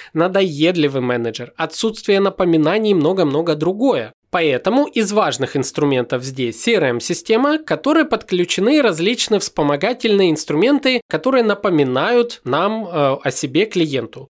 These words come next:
Какие-либо пуши, рассылки, S M S-уведомления, M L-маркетинг и всё то, что связано с, э, этапом, э, совершения покупки. Поэтому напоминаем, напоминаем, напоминаем о себе.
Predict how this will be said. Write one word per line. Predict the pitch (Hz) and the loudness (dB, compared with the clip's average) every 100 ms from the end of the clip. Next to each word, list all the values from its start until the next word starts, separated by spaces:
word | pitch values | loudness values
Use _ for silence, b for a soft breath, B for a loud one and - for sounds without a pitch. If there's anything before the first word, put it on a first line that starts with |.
| - | -14
Какие-либо | 196 302 277 196 147 | -4 0 2 2 0
пуши, | - 214 202 - 147 151 165 B B B | -4 -4 -2 0 0 -2 -4 B B B
рассылки, | 180 233 233 - 160 156 156 156 151 | -2 0 0 0 2 2 0 -4 -4
S | 185 - | -2 0
M | 226 | 2
S-уведомления, | 269 233 202 160 147 131 147 170 160 151 147 151 | 2 0 0 2 0 2 2 4 4 2 0 0
M | 185 | 0
L-маркетинг | 269 196 143 143 170 185 - 165 - 156 147 _ | 2 2 2 2 2 0 -2 -8 -2 -2 -2 _
и | - 240 | -2 -2
всё | - 156 | 0 0
то, | - 320 | 2 0
что | 294 160 | 0 -4
связано | - 156 226 226 214 190 175 170 | -2 -2 0 2 4 4 4 2
с, | 165 - - | 0 -6 -2
э, | 147 143 139 135 135 - | 0 2 2 0 -2 -6
этапом, | 135 - 160 - 247 240 233 | -6 -4 -2 0 2 2 4
э, | 185 151 - 117 | 2 0 -2 -8
совершения | - 143 135 - 202 233 214 202 | -2 0 0 0 0 2 2 0
покупки. | 202 - - 156 - 113 - _ | -2 -6 -6 -8 -10 -18 -20 _
Поэтому | 143 165 160 151 | -2 0 2 2
напоминаем, | 131 131 135 160 277 277 | 2 0 0 2 2 0
напоминаем, | 185 120 123 151 202 | 0 -2 -2 0 2
напоминаем | 139 123 120 123 180 185 - | 0 -2 -2 0 0 -2 -4
о | 165 185 | 0 0
себе. | - 135 123 117 117 | 0 -6 -4 -4 -6